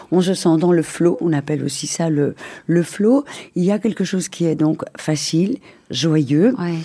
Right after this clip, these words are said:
Speaker 2: qui se
Speaker 1: Il y a
Speaker 2: met
Speaker 1: de
Speaker 2: en
Speaker 1: l'é-,
Speaker 2: place.
Speaker 1: il y a de l'énergie, ça se
Speaker 2: Ouais,
Speaker 1: met en place
Speaker 2: c'est
Speaker 1: facilement.
Speaker 2: fluide.
Speaker 1: Je
Speaker 2: Ouais.
Speaker 1: crois que tout le monde, vous qui nous écoutez, vous avez déjà fait
Speaker 2: Ouais.
Speaker 1: cette expérience dans la vie de dire, voilà,
Speaker 2: Ça
Speaker 1: moi je
Speaker 2: roule.
Speaker 1: me sens juste bien, mais ça roule, c'est marrant.
Speaker 2: Ouais,
Speaker 1: Quand on dit,
Speaker 2: ouais,
Speaker 1: ça roule.
Speaker 2: magique. Ouais.
Speaker 1: Et parfois ça ne roule
Speaker 2: Et
Speaker 1: pas.
Speaker 2: ça,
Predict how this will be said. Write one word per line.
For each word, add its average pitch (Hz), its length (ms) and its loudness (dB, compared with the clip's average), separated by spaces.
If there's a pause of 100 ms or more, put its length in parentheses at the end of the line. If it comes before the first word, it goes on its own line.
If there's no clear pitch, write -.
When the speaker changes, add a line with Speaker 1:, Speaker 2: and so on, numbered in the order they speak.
Speaker 2:
qui 190 100 -2
se - 120 -2
Speaker 1:
Il 196 40 6
y 185 40 8
a 170 40 6
Speaker 2:
met 165 40 6
Speaker 1:
de - 0 -
Speaker 2:
en 160 40 4
Speaker 1:
l'é-, 180 160 6
Speaker 2:
place. 160 200 0
Speaker 1:
il - 20 -4
y - 40 -4
a - 40 -6
de - 140 -2 (100)
l'énergie, 160 440 0
ça 131 160 -4
se 185 80 0
Speaker 2:
Ouais, 185 60 0
Speaker 1:
met 131 40 4
en 123 120 0
place 151 380 -2
Speaker 2:
c'est 180 60 -4
Speaker 1:
facilement. 156 540 4
Speaker 2:
fluide. - 120 -16 (160)
Speaker 1:
Je - 100 -6
Speaker 2:
Ouais. - 60 -10
Speaker 1:
crois 190 140 2
que 160 120 -6 (220)
tout 262 160 6
le 190 100 6
monde, 165 460 4
vous 151 260 2
qui 175 180 -2
nous 165 200 4
écoutez, 147 300 0
vous 156 160 0
avez 135 200 0
déjà 147 240 -2
fait 208 220 -2 (100)
Speaker 2:
Ouais. 151 180 -8
Speaker 1:
cette 180 200 -2
expérience 185 540 -2
dans 180 80 2
la 139 120 0
vie 160 180 -2
de 190 100 0
dire, 160 240 0 (340)
voilà, 170 180 4
Speaker 2:
Ça 127 80 4
Speaker 1:
moi 220 160 8
je 202 80 8
Speaker 2:
roule. 247 80 10
Speaker 1:
me 220 40 6
sens 202 260 4
juste 156 200 0
bien, 175 180 -2
mais 220 80 0
ça 226 180 -2
roule, 277 240 4
c'est 156 80 -2
marrant. 294 240 4
Speaker 2:
Ouais, 254 220 4
Speaker 1:
Quand 180 100 6
on 175 60 6
dit, 226 140 6
Speaker 2:
ouais, 214 240 0
Speaker 1:
ça - 160 0
roule. 156 140 4
Speaker 2:
magique. - 320 0 (180)
Ouais. 190 200 -2 (320)
Speaker 1:
Et 202 60 6
parfois - 320 0
ça 175 160 4
ne 160 80 8
roule 170 260 4
Speaker 2:
Et 233 80 0
Speaker 1:
pas. 175 100 2
Speaker 2:
ça, - 60 -2